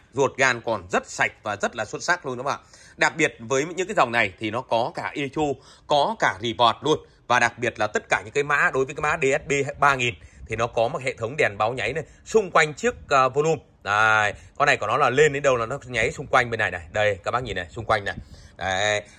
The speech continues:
con này của nó là có chữ Ivin nó nằm ở đây. Còn con này của nó là có một cái logo nổi các bác ạ. Nhưng mà trong quá trình mà, à, vận chuyển ấy, thì cái logo nó khô keo thì nó rơi ra. Đấy, em Hiền cũng không gắn lại nữa mà để nguyên như thế này để cho tất cả các bác chúng ta cùng biết.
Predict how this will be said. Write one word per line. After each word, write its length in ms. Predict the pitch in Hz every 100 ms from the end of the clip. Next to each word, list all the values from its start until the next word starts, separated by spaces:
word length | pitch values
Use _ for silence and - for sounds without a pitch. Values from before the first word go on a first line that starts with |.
| -
con 120 | 156
này 100 | 139
của 120 | 117
nó 60 | 117
là 120 | 151
có 240 | - 127 147
chữ 220 | 175 196 143
Ivin 240 | 143 143
nó 80 | 139
nằm 200 | 143 110
ở 20 |
đây. 200 | 107 143 101
Còn 140 | 117 117
con 140 | 123
này 120 | 120
của 100 | 95
nó 120 | 104
là 140 | 131 104
có 180 | 120 120
một 100 | 139
cái 140 | 143
logo 380 | 147 127 139 131
nổi 240 | 127 90 85
các 80 | 139
bác 80 |
ạ. 100 | 127 - - - -
Nhưng 120 | 143
mà 80 | 135
trong 180 | 143 127
quá 100 | 127 147
trình 220 | 123 107
mà, 260 | 98 98 90 - - -
à, 200 | 104 104
vận 160 | 156 -
chuyển 180 | 139 101
ấy, 140 | 139 -
thì 80 | -
cái 80 | 139
logo 380 | 143 131 143 131
nó 680 | 131 147 160 143 139 135 131
khô 220 | - 175 160
keo 260 | 175 165 - - -
thì 80 | 113
nó 120 | 120
rơi 260 | 143 175 156
ra. 260 | 165 156 - - -
Đấy, 220 | 104 123 117
em 160 | 120
Hiền 200 | 113 101
cũng 120 | 110 143
không 240 | 147 127
gắn 140 | 117
lại 220 | 160 151 101
nữa 200 | 131 151
mà 140 | 107
để 160 | 101 87
nguyên 180 | 127 120
như 80 | 117
thế 40 |
này 180 | 123 95
để 100 | 87
cho 120 | 107 107
tất 200 | - -
cả 80 | 92
các 80 |
bác 120 | 131 131
chúng 80 | 113
ta 140 | 120
cùng 160 | - 95
biết. 260 | 208 208